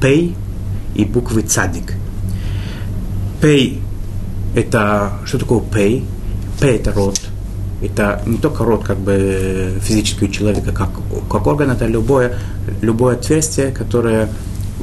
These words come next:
призвано что-то, э, изнутри выпускать на,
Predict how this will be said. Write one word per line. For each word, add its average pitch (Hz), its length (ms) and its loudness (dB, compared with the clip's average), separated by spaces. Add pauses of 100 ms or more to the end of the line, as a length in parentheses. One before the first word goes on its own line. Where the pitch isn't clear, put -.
(160)
призвано 131 440 4
что-то, 113 500 0 (240)
э, 101 280 2
изнутри 131 360 2
выпускать 117 480 0 (300)
на, 104 440 2